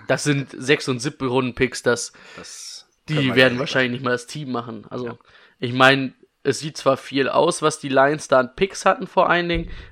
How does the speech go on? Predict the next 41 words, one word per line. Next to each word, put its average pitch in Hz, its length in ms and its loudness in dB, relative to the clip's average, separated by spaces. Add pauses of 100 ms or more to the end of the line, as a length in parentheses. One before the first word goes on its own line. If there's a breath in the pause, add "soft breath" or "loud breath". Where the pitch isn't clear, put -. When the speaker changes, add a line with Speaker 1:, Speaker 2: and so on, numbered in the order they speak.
Speaker 1:
aber 123 180 0
es 120 80 -4
sind 123 160 -8
halt 123 140 2
auch 123 120 -2
einfach 123 360 -6
fünf - 320 -8
ab - 160 -4
der 127 100 0
fünften - 380 -8
Runde, 120 320 -4
ne? 123 220 -2 (140)
Speaker 2:
Hm. 92 300 -14 (160)
Speaker 1:
Und 123 120 -4
ich 123 120 -2
sag 127 220 2
mal 127 240 -2
so, 127 340 -4 (180)
erste, 135 340 -2
zweite, 127 340 -4
dritte 135 280 -6
Runde, 147 220 -2
das 135 180 -2
sind 135 120 -4
eigentlich 131 240 -2
so, 131 160 -4
wo 131 80 0
du 131 100 0
deine 135 240 0
Leute 135 320 2
kriegst, - 380 -8
die 175 140 -6
gut 170 200 -8
für - 140 -2
den 156 100 0
Kader 147 360 4
sind. 139 340 -4 (560 soft breath)
Das - 160 -8
andere 123 280 -2
sind 123 140 -2
Ergänzungsspieler. 131 1000 -4